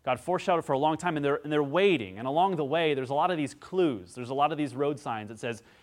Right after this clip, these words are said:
"Hey, we're there." And they're like, "Are we there yet?" And it's like, "No, no, no." And it happened for so long. It's happened for hundreds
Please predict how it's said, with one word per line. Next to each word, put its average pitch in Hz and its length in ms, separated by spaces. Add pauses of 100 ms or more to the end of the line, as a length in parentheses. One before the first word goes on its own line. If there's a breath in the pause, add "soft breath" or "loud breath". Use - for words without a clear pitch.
(120)
"Hey, 202 140
we're 160 140
there." 190 180
And 143 80
they're 127 80
like, 131 80
"Are 135 80
we 139 120
there 160 180
yet?" 208 300
And 131 120
it's 120 120
like, 110 120
"No, 120 400
no, 117 200
no." 110 200 (240 soft breath)
And 135 80
it 135 60
happened 147 320
for 143 80
so 185 280
long. 165 260
It's - 80
happened 156 280
for 131 120
hundreds 135 400